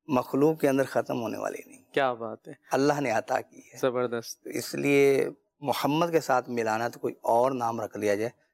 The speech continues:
Speaker 1: شہروز کا معنی بہرحال ہمیں یہ ملا، ایک دن کا
Speaker 2: ایک
Speaker 1: بادشاہ۔
Speaker 2: دن کا بادشاہ، اور ویسے بھی ایک دن کا بادشاہ، چلیں دیکھ
Speaker 1: جی،
Speaker 2: لیں
Speaker 1: جی۔
Speaker 2: اس کو، اب شہروز میں بھی صرف ایک دن کی بادشاہت مل رہی ہے۔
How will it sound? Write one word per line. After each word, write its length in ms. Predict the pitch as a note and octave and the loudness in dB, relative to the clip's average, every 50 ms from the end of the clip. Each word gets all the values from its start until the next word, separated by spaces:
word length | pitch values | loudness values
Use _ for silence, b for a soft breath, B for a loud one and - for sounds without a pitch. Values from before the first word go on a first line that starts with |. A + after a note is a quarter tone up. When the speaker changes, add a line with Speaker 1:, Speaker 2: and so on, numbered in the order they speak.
| _ - | _ -8
Speaker 1:
شہروز 520 | - - D3+ C3 C3 B2+ C3+ D3 D#3 D#3+ D#3 | -2 0 2 4 4 4 6 6 4 4 4
کا 100 | E3 D3 | 2 2
معنی 320 | C3+ C3 B2 B2+ B2+ B2 | 4 4 2 2 2 4
بہرحال 240 | A#2 A2+ A2+ A2+ A2+ | 4 4 2 2 0
ہمیں 260 | A2 A2 G#2+ A#2 A#2+ | -2 -2 -2 0 0
یہ 140 | B2 A2+ G#2 | 0 0 0
ملا، 260 | G2+ G2+ G2 G2+ G#2+ - b b b b b b _ - - - | 0 0 2 0 0 0 b b b b b b _ -16 -6 0
ایک 240 | C#3 C#3 C#3 C3+ | 4 4 4 2
دن 240 | - A#2 A2 G#2+ G2+ | 0 -4 -6 -6 -6
کا 180 | - - A2+ - - | -2 -2 -2 -2 0
Speaker 2:
ایک 180 | D3+ D#3 D#3 D#3 | 0 2 2 2
Speaker 1:
بادشاہ۔ 280 | G2 C3+ B2+ B2+ B2+ | 0 -2 -2 -4 -4
Speaker 2:
دن 80 | B2 B2 | -2 -2
کا 140 | - B2+ A#2 | 0 0 0
بادشاہ، 400 | A2+ A#2 A2+ A2 - - C3+ C3+ | 2 0 0 -2 -2 -2 -2 2
اور 80 | C3 | 2
ویسے 220 | D3 D3+ - - F3+ | 2 0 2 0 0
بھی 120 | F3+ F3 | 2 4
ایک 400 | E3+ E3+ E3 F3 F#3+ F3+ E3+ D3+ | 4 6 6 4 4 2 0 -2
دن 140 | F#3 F#3+ E3+ | -2 -2 0
کا 120 | D#3+ F#3 | 2 0
بادشاہ، 520 | E3 D3 D3 D#3 - - - F3+ D#3+ D#3 D#3 _ _ b b b b b b b b _ | 2 2 2 0 0 -2 -2 -2 -2 -2 -4 _ _ b b b b b b b b _
چلیں 320 | - - B2+ C#3+ E3 F3 E3+ - _ _ - - C3 | -2 0 2 2 2 0 -4 -10 _ _ -8 -4 2
دیکھ 200 | B2+ C3+ D3+ C3 | 4 4 4 4
Speaker 1:
جی، 80 | B2 E3 | 4 4
Speaker 2:
لیں 60 | D#3+ | 4
Speaker 1:
جی۔ 40 | E3 | 4
Speaker 2:
اس 120 | D3+ - | 2 0
کو، 240 | - - D#3 C#3+ C3+ | 0 0 2 2 2
اب 160 | C3+ B2 A#2+ | 0 -2 -2
شہروز 480 | A#2 - - C#3+ C#3+ C3 C#3+ D#3 E3 D#3 | -4 0 0 0 2 2 2 2 4 4
میں 120 | D#3+ D#3+ | 2 2
بھی 80 | D#3+ E3 | 2 0
صرف 180 | D#3 - D#3+ D3 D#3 | 0 -2 -2 0 2
ایک 240 | F3 D#3+ D#3+ D#3 - | 2 2 2 2 0
دن 140 | F#3 E3 D3+ | -2 0 0
کی 120 | - E3 | 0 0
بادشاہت 560 | C#3+ C3+ B2 B2+ - - - C#3+ C#3 C#3 - | 2 2 2 2 0 0 0 2 2 2 0
مل 200 | D3 C3+ C3 C3 | -2 0 2 4
رہی 220 | C3 C#3 C#3 C3+ | 4 4 2 2
ہے۔ 60 | C3 | 0